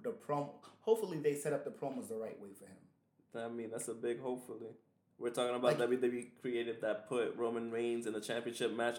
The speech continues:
Speaker 2: and the Rumble at thirty in the same
Speaker 1: even,
Speaker 2: night.
Speaker 1: you're right. Listen, we have not had an, a, a promo outside of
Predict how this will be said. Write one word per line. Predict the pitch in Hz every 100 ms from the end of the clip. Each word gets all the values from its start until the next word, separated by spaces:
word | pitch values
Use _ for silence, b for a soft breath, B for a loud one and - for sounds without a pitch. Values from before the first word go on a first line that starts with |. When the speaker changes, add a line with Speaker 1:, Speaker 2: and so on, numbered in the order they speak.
| -
Speaker 2:
and | 127 120
the | 113
Rumble | 113 113 110
at | 104
thirty | 113 107 107
in | 208
the | 226
same | 214 220
Speaker 1:
even, | 208
Speaker 2:
night. | 113 -
Speaker 1:
you're | - 175
right. | 156 135
Listen, | 123 113 - 101 - -
we | 143
have | 160 165 143
not | 139 143
had | 139 127 117
an, | 120 107 -
a, | 98 - -
a | - -
promo | 147 143 135 123 120 117 B B B B _ _ -
outside | 139 - - - 131 131 123 113 -
of | 123 120 120 113